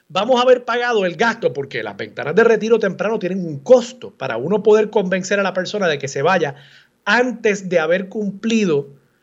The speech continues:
la edad para tener la pensión completa. De ordinario hay que pagarle unas bonificaciones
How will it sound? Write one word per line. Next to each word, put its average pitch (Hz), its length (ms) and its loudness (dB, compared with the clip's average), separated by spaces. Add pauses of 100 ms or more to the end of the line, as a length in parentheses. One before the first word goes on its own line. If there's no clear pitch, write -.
(160)
la 160 340 4
edad 190 420 4
para 151 220 -4
tener 151 260 -4
la 196 160 -2
pensión 202 420 -2
completa. 214 460 4
De 165 200 4
ordinario 160 800 2 (680)
hay 190 180 2
que 196 140 2
pagarle 160 420 0
unas 165 220 0
bonificaciones 196 840 0